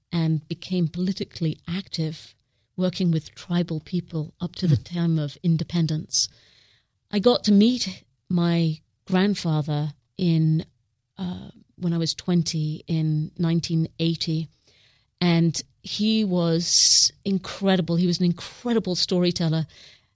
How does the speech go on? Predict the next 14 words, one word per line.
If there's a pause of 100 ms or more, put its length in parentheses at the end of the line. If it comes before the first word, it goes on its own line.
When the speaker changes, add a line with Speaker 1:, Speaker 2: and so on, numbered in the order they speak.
(100)
Speaker 1:
and (200)
the
stories,
even
if
I
think
of
them
now,
sort
of
make
the